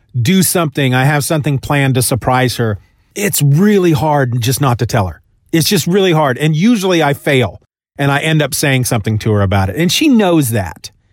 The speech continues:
So last week, I'm sitting on the living room couch and she, she's walking through the room and she goes, "Oh, hey, did you, did you get that singing Valentine ordered?" And I just went cold and I said, "Oh,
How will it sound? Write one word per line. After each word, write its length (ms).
So 220
last 360
week, 500
I'm 80
sitting 280
on 100
the 80
living 240
room 160
couch 400
and 80
she, 320
she's 480
walking 420
through 180
the 100
room 240
and 100
she 140
goes, 180
"Oh, 120
hey, 220
did 220
you, 320
did 120
you 60
get 140
that 160
singing 260
Valentine 540
ordered?" 500
And 540
I 140
just 240
went 180
cold 640
and 160
I 80
said, 220
"Oh, 400